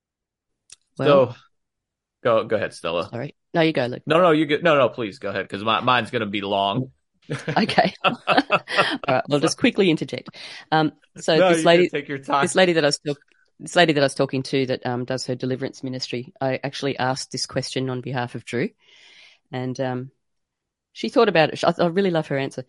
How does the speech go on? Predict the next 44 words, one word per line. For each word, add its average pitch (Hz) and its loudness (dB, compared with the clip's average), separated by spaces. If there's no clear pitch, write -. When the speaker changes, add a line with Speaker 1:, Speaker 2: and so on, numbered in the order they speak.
Speaker 1:
She - -4
thought 180 4
about 156 4
it - -8
for 143 -4
a - -2
little 139 -2
while, 139 -4
and 135 -10
she's - -14
going, 151 -8
"Oh, 175 -6
interesting 156 -10
question." 160 -10
She - -8
said, 175 -2
"I 170 2
would 170 -2
probably 226 0
interject 160 -2
a 147 -4
bit, 143 0
but 147 -2
more 156 2
than 143 -2
that, 135 -2
I 139 -2
would 135 -6
pray." 123 -4
And 127 -8
then 127 -8
she - -10
said, 123 -6
"Because - -4
God 147 2
sorts - -4
things 123 -4
out 123 -2
a 123 -4
lot 120 -6
better 117 -2
than 117 -4
I 117 -4
do." 107 -10